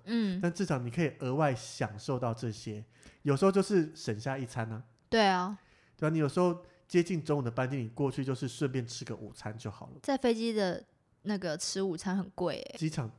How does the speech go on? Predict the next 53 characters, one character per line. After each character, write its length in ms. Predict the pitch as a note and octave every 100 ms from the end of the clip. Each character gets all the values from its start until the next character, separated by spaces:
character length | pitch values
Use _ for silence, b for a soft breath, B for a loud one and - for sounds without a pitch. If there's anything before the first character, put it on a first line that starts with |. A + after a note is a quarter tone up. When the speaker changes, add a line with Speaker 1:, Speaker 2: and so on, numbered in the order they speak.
| _
Speaker 2:
东 240 | C#3+ D#3
西 200 | D#3+ D#3+
都 180 | D3+ C#3+
超 280 | D3 C3+ C3
贵 220 | B2+ C3+
的。 60 | G#2
Speaker 1:
对 120 | G#2
啊， 280 | G3 F#3 F3+
要 160 | A#3+
不 80 | B3+
是 100 | C4
维 200 | C4 F#3+
尼 140 | F#3+ F#3
那 120 | G3
天 220 | G3+ F3+
带 180 | F3 E3+
我 80 | C#3
去， 220 | - F3
我 120 | E3
可 140 | F3 E3+
能 80 |
又 80 | D#3+
要 140 | E3+ F3+
去 160 | F3+
吃 240 | F3 - E3+
一 60 |
碗 180 | E3+ C3+
牛 120 | C3+
肉 120 | C3 C#3
面。 380 | D3+ C3 G3+ -
Speaker 2:
有 200 | - A#2+
贵 140 | A#2 D#3
宾 140 | D3+
室 100 | D3
真 240 | B2+ C3+
的 220 | C3+ B2 A2+
蛮 320 | A2+ A2+ A#2+
不 140 | A#2
错， 180 | B2 D3
有 80 | A#2+
这 220 | A#2 F3+
么 140 | D3 C3
多 140 | C3
东 160 | C3 B2+
西 120 | C#3
可 120 | -
以 60 | A2+
吃 360 | A#2 - D3
饱 240 | D3 - G2
再 180 | - A#2
上 220 | A2+ G2+
飞 180 | - G2+
机。 260 | - -